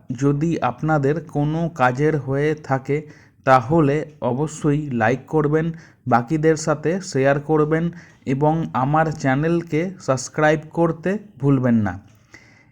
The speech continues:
এই তরল সার তৈরি করতে আমাদের লাগবে পেঁয়াজের খোসা। পেঁয়াজের খোসা ছাড়িয়ে সেই খোসাগুলোকে normally আমরা ফেলে দিই, কিন্তু এই পেঁয়াজের খোসাগুলোকে ফেলে না দিয়ে যদি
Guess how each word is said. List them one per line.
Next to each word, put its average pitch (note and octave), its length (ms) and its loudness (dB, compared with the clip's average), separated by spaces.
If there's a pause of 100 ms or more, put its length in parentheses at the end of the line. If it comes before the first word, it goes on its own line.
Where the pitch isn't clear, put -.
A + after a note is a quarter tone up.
(220)
এই F3 200 0 (180)
তরল D3+ 300 2 (160)
সার D3 260 4 (180)
তৈরি C#3+ 280 0
করতে D#3+ 380 -2 (220)
আমাদের C#3 460 0 (160)
লাগবে C#3 360 2 (220)
পেঁয়াজের D3 480 2 (120)
খোসা। A#2+ 300 -4 (340)
পেঁয়াজের E3 520 -2 (120)
খোসা D3 280 0 (120)
ছাড়িয়ে D#3+ 360 0 (180)
সেই D#3 180 -2
খোসাগুলোকে D#3 840 -2 (280)
normally D3+ 540 0 (220)
আমরা C#3+ 240 0 (180)
ফেলে C#3+ 280 2
দিই, G#2+ 200 -6 (480)
কিন্তু F3 400 0 (280)
এই F3 100 0 (120)
পেঁয়াজের E3 440 0 (100)
খোসাগুলোকে E3+ 640 0 (180)
ফেলে D3+ 280 2 (240)
না C3+ 120 2 (160)
দিয়ে D3+ 200 2 (540)
যদি D3 240 2